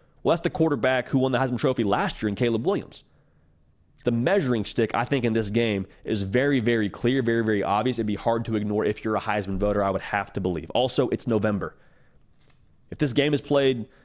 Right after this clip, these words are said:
in September, I don't know if it matters quite as much for his Heisman candidacy, but at this point in time, this is where you make a statement.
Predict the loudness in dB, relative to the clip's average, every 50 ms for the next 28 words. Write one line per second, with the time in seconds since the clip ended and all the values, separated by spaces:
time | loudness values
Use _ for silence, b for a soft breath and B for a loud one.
0 | b b b b b -4 -2 0 0 0 -2 -2 -2 -2 0 2 2 2 2 0
1 | 0 0 0 0 0 0 -2 -2 0 0 0 0 2 0 0 0 0 0 -2 -2
2 | -2 -2 0 0 -2 -2 -2 -2 -4 -4 -2 -2 -2 -2 -2 -4 -4 -4 -2 0
3 | 0 0 0 0 0 0 0 0 0 -2 -2 -2 -2 -2 -2 -2 0 0 0 0
4 | -2 -4 -8 b b b b b b b b -4 -2 0 0 2 4 4 4 4
5 | 2 0 -2 -2 -2 0 0 0 -2 -4 -10 -18